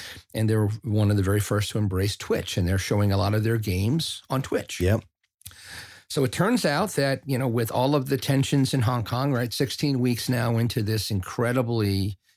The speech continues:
Speaker 1: escalating series of protests that have grown quite violent,
Speaker 2: Mm-hmm.
Speaker 1: um, Daryl Morey, probably one of the most respected general managers in the entire N B A, a guy that really was responsible for bringing Moneyball into the N B A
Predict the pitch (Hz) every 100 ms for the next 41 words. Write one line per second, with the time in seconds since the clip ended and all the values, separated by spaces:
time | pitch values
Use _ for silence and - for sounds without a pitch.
0 | _ - 127 110 - 123 117 110 107 -
1 | 107 101 98 101 98 - 110 104 110 110
2 | - 98 87 101 92 117 113 87 76 117
3 | - - 87 98 - - - _ - 120
4 | 113 113 113 - _ _ _ - - _
5 | _ _ _ 107 113 120 143 131 101 101
6 | 139 - 117 117 113 110 107 110 107 -
7 | 107 - 120 - 123 104 113 117 120 104
8 | 110 107 104 101 101 92 - 123 120 110
9 | 101 104 - 131 107 98 92 87 85 147
10 | - _ _ _ _ _ _ 123 113 117
11 | 123 120 113 104 113 123 120 117 98 104
12 | 104 98 104 123 120 117 110 104 120 101
13 | 110 104 101 95 107 151 143 107 95 95
14 | 92 135 151 143 104 92 92 87 -